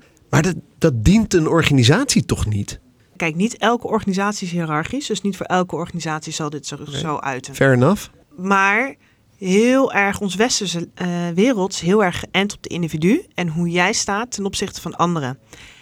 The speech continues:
Speaker 2: En wil je dat hard maken, dan zit je toch in een wereld waar hiërarchie heel belangrijk is. Want dat zegt wat over hoe jij staat ten opzichte van de rest. En dat is dus een, een manier van onze zelfidentificatie geworden.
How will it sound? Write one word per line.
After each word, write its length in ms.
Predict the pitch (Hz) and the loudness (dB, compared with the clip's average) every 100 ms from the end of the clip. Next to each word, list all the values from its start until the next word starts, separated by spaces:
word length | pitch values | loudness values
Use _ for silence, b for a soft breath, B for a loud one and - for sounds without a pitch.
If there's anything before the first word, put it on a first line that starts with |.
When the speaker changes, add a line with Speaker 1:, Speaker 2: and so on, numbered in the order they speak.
| B | B
Speaker 2:
En 140 | - 165 | -8 -2
wil 80 | 175 | -2
je 120 | 170 | 0
dat 240 | 180 202 | 0 0
hard 320 | - 165 214 185 | -2 -2 -2 0
maken, 540 | 151 147 147 185 254 | -2 -2 -4 -6 -4
dan 120 | 196 | -4
zit 180 | 175 190 | -4 -6
je 100 | 151 - | -10 -2
toch 220 | 240 247 | -2 0
in 80 | 180 | -4
een 100 | 156 | -2
wereld 460 | 170 202 147 151 | -2 0 -2 -6
waar 180 | 175 156 | -4 -4
hiërarchie 640 | 165 175 180 180 - 214 | -2 0 0 -2 -2 -4
heel 160 | 170 165 | -2 -2
belangrijk 640 | 165 175 202 196 147 147 | 0 2 2 2 -2 -2
is. 240 | 147 156 - | -8 -10 -8
Want 160 | 180 | -6
dat 200 | 175 180 | -4 -2
zegt 260 | - 214 - | -2 -2 -2
wat 220 | 165 165 | -4 -2
over 380 | 156 165 170 165 | -2 -2 -2 -2
hoe 240 | 165 175 | 0 0
jij 200 | 165 160 | 0 0
staat 320 | 208 202 196 214 | -2 -4 -6 -8
ten 140 | 190 | -8
opzichte 400 | 175 - 175 170 | -8 -10 -12 -12
van 220 | - 170 | -10 -6
de 60 | 175 | -2
rest. 440 | 196 180 - - b b b b b | 0 0 -2 -6 b b b b b
En 60 | 170 | -4
dat 220 | 185 185 | -2 -2
is 160 | 165 175 | -4 -2
dus 200 | 175 185 | -2 -2
een, 200 | 175 - | -4 -4
een 340 | 170 165 165 - | -2 -2 -4 -6
manier 440 | 170 170 180 208 208 | -2 0 4 4 2
van 100 | 180 | -2
onze 280 | 175 180 160 185 190 190 - - | -4 -4 -2 2 0 0 -10 -10
zelfidentificatie 840 | 175 175 175 165 - 175 180 - 175 | -6 -2 -4 -4 -2 -2 0 -6 -6
geworden. 440 | 165 160 139 160 | -8 -8 -8 -12